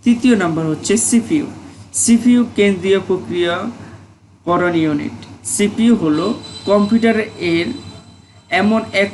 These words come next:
প্রসেসিং ডিভাইস যেটার মাধ্যমে ইউজার বা কম্পিউটার প্রোগ্রাম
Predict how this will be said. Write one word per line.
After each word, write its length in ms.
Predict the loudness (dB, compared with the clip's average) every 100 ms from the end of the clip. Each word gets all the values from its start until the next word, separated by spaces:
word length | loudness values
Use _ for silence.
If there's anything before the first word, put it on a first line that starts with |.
| -4
প্রসেসিং 440 | -4 -4 0 0
ডিভাইস 360 | 2 0 0 -6 -8
যেটার 360 | -2 0 2 2
মাধ্যমে 480 | 2 0 -2 -2 -4 -2
ইউজার 460 | 0 2 2 0 0
বা 180 | 0 -2
কম্পিউটার 560 | -2 -4 0 0 0 0
প্রোগ্রাম 420 | -4 -4 -2 -2